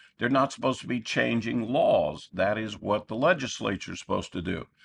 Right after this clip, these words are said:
There's no adequate check and balance, and that's the whole reason why we have the judicial overhaul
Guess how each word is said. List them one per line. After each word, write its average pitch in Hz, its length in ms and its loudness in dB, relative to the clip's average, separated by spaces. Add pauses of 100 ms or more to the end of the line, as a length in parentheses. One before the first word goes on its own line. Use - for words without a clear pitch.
(340)
There's 110 240 -4
no 123 460 4
adequate 123 580 0
check - 500 0
and 117 280 0
balance, 139 520 2
and 90 140 -4
that's 117 260 2
the 92 120 -2
whole 123 240 2
reason 120 640 -2
why 101 520 4
we 104 220 -4
have 92 260 0
the 101 100 -6
judicial 95 680 -4
overhaul 98 720 2